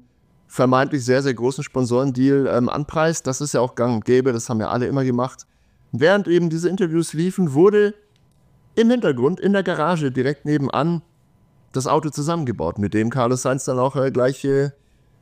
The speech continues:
ja, die ersten Kilometer abspulen durfte. Ähm, das fand ich irgendwie schon sympathisch. Es war so heimelig, es war jetzt keine riesen, äh, künstliche Show mit irgendwie Einlagen und so. Es war einfach, ähm,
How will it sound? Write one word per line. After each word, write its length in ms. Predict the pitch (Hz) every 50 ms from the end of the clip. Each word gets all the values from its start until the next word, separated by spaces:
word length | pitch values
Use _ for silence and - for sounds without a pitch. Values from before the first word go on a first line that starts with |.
| _ _
ja, 220 | - 120 127 123 - -
die 80 | 127 80
ersten 480 | 87 135 139 - - 139 135 135 131 - _ _ _
Kilometer 540 | - - 147 143 139 143 156 170 165 185 -
abspulen 480 | - 170 - - - - 139 131 127 120
durfte. 460 | 123 131 156 - - 180 180 190 190 _ _ _ _ _ _ _ _
Ähm, 420 | - - 139 139 139 143 143 135 - -
das 180 | 180 190 -
fand 200 | - 233 233 254
ich 80 | 233 175
irgendwie 220 | 180 196 214 208
schon 240 | 170 - 160 165 202
sympathisch. 560 | 196 185 147 123 - 98 98 120 - 135 117
Es 160 | 113 107 - 123
war 180 | 139 156 165
so 160 | 147 135 123
heimelig, 400 | 139 156 170 175 170 160 165 156
es 160 | - 147 - -
war 100 | 139 139
jetzt 140 | - -
keine 280 | - - 147 151 147 127
riesen, 360 | 135 147 156 156 151 151 151 - - - - - - - _ _
äh, 380 | - 131 131 131 135 135 135 131 - _ _ _ _ _
künstliche 500 | - - 151 143 151 - - 147 135 139
Show 400 | 131 - - 123 117 123 131 135
mit 160 | 135 131 123 120
irgendwie 260 | 123 123 131 123 -
Einlagen 460 | 65 85 120 131 131 123 120 127 127
und 120 | 113 117
so. 220 | 113 120 120 127 123
Es 160 | 123 - -
war 200 | 170 180 175 156
einfach, 400 | 156 160 - 165 160 151 - -
ähm, 320 | 139 139 143 143 143 139